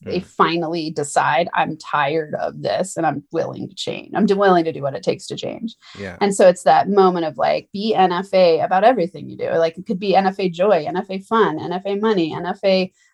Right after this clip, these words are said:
Speaker 1: like, successful life. And the core of N F A is really just radical responsibility,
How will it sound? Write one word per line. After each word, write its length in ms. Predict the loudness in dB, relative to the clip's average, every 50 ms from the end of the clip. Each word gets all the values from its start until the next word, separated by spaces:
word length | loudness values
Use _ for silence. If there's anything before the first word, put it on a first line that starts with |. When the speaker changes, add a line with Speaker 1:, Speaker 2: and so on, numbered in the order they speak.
| _
Speaker 1:
like, 180 | 0 0 0 0
successful 680 | -6 -8 -8 -8 -4 -4 -4 -4 -4 0 0 2 4
life. 420 | 4 4 4 4 4 2 -2 -8 _ _ 0
And 360 | 2 2 2 2 -2 -6 -2
the 140 | -2 -2 -2
core 480 | -2 -12 -6 _ 4 6 6 8 8 8
of 240 | 6 6 4 0 -10 _
N 180 | -4 -2 -2 -2
F 200 | -6 -8 -2 0
A 300 | 2 4 4 2 2 0
is 180 | -4 -6 -6 -2
really 200 | 0 0 0 0
just 240 | -2 -6 -8 -2
radical 360 | 0 2 2 2 0 -2 -6 -6
responsibility, 1000 | -6 -10 -6 _ -4 -4 -4 -8 -8 -6 -4 -2 -2 -2 -4 -6 -8 -14 -14